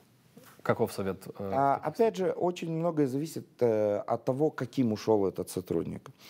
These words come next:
Speaker 2: А, чаще всего я встречаю, что сотрудники уходят с потухшими глазами.
Speaker 1: Мгм.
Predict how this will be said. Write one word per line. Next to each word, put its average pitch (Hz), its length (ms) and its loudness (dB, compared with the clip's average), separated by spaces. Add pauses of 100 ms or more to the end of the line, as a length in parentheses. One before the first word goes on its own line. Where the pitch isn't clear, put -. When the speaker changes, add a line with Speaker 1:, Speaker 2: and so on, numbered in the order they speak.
(320)
Speaker 2:
А, 120 200 4
чаще 208 320 -4
всего 160 260 -2
я 185 60 0
встречаю, 160 440 -2
что - 180 -6
сотрудники 151 540 -2
уходят 127 560 0
с - 80 -12
потухшими 101 520 -2
глазами. 82 480 -4 (360)
Speaker 1:
Мгм. 101 400 -6